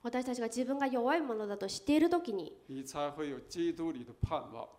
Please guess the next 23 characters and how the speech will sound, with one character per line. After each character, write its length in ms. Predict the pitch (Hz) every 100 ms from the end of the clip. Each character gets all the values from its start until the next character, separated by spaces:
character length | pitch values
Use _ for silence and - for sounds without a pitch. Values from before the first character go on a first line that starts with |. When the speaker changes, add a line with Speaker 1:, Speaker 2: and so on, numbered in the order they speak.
| - _
Speaker 1:
私 320 | 220 214 214
た 120 | 220
ち 140 | 208 226
に 160 | 254
イ 60 | 247
エ 80 | 254
ス・ 120 | 254
キ 120 | -
リ 100 | 208
ス 60 | 202
ト 100 | 214
の 120 | 240
望 320 | 233 196 208
み 120 | 208
が 100 | 214
与 220 | 226 208 185
え 20 |
ら 100 | 180
れ 120 | 170
る 100 | 175
の 100 | 175
で 140 | -
す。 140 | -